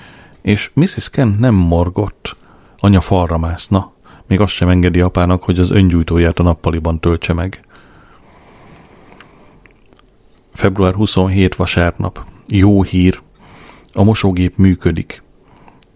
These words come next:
Ma egy csomó szürke pelenka lógott Missus Kent szárító kötelén. Meséltem neki az Ariel fehérítőről. Azt mondta, majd holnap veszek, ha megkapom a családi segélyt.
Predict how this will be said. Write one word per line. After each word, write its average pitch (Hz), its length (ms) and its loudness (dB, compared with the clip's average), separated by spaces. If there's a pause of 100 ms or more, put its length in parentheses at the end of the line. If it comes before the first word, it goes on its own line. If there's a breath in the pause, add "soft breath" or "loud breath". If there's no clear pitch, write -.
(120)
Ma 95 160 2
egy 101 160 0
csomó 113 440 0
szürke - 360 -2
pelenka 90 440 -2
lógott 92 600 0
Missus - 320 -4
Kent 87 200 -2
szárító 87 500 0
kötelén. 87 540 -2 (840 loud breath)
Meséltem 92 440 0
neki 92 260 0
az 95 120 2
Ariel 92 360 0
fehérítőről. 90 840 0
Azt - 220 -6
mondta, 104 320 0 (680 loud breath)
majd 139 280 2
holnap 113 460 0
veszek, 101 320 0
ha - 80 0
megkapom 98 480 0
a 90 40 0
családi 92 400 0
segélyt. 95 540 -2